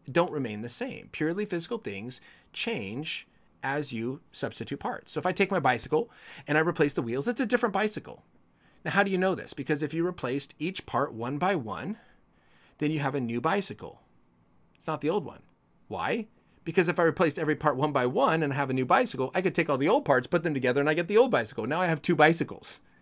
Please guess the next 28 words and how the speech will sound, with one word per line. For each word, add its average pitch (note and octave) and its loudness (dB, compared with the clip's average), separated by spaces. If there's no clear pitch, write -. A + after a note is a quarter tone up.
How F#3 4
can G#3 2
I F3+ 4
have C#3+ 2
two D3+ -2
bicycles, B2+ -2
uh, A#2 2
that B2+ 0
are B2+ 4
different B2+ 2
if - -6
we're C3 -6
talking A#2+ -4
about G#2+ -8
the G#2 -10
same F2 -10
thing? B2 -6
So - -10
purely D4+ 0
physical A3 -2
things, C3+ -2
as F#3 -2
you G#3+ -4
begin F3+ -4
to E3+ -6
change D#3+ -6
them C3+ -6
out, D3 -4